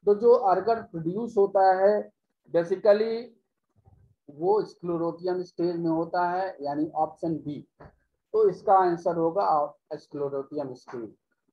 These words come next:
Then आते हैं नेक्स्ट आंसर क्वेश्चन पे, ट्वेंटी सेवन पे। ट्वेंटी सेवन का जो क्वेश्चन है वो है colchicine is used as all of the following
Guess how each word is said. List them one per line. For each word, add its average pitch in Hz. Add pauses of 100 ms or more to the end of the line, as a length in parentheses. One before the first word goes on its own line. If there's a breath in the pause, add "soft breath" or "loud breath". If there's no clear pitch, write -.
(120)
Then 170
आते 175
हैं 170
नेक्स्ट 147
आंसर 160
क्वेश्चन 160
पे, 175 (200)
ट्वेंटी 165
सेवन 131 (100)
पे। 165 (420)
ट्वेंटी 196
सेवन 208
का 180
जो 165
क्वेश्चन 170
है 180
वो 165
है 165 (100)
colchicine 190
is 151
used 185
as 160 (480)
all 190
of 175
the 160 (140)
following 156